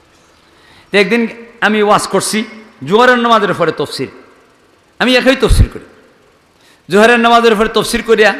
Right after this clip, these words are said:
পেটও খুব বুক লাগছে। তফসিরের আগে খাইছিলাম যে, কম খাইছিলাম।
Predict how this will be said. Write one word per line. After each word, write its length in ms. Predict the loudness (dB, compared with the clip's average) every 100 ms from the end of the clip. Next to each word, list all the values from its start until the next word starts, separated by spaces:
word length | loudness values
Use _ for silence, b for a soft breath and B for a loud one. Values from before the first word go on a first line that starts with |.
| -12 -20 -20 _ _ _ _ _ _ _ _ _ _ _ _
পেটও 260 | -2 0 0
খুব 200 | 0 -2
বুক 260 | 0 -2 -2
লাগছে। 320 | -2 -2 -4 -6 -20 -20 _ _ _ _ _ _ _ _ _ _ _ _ _ _ _ _ _
তফসিরের 360 | -8 -4 0 0
আগে 200 | 0 -2
খাইছিলাম 380 | -4 -4 -6
যে, 220 | -2 -4 -2
কম 160 | -6 -6
খাইছিলাম। 340 | -10 -8 -10